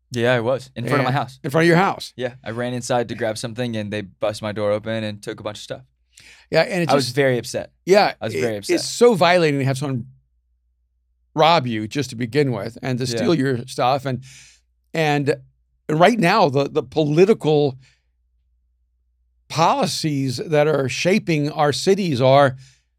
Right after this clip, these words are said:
Speaker 2: "Oh, it's okay."
Speaker 1: Right.
Speaker 2: I mean, we, we shouldn't prosecute people. We shouldn't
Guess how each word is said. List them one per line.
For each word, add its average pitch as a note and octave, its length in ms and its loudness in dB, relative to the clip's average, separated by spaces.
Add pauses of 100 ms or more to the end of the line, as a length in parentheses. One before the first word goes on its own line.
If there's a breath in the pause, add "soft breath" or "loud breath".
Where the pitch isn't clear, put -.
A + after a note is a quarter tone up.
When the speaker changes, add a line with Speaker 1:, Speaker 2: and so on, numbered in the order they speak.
(140)
Speaker 2:
"Oh, F3 120 4
it's E3+ 160 0
okay." F3+ 520 -2 (720)
Speaker 1:
Right. G#2+ 240 -8 (180)
Speaker 2:
I D#3+ 80 -2
mean, D#3+ 220 0
we, E3+ 140 -2
we E3+ 180 -2
shouldn't D#3+ 280 -4
prosecute E3 520 -2
people. D#3 420 0
We D3 140 0
shouldn't D#3+ 500 -4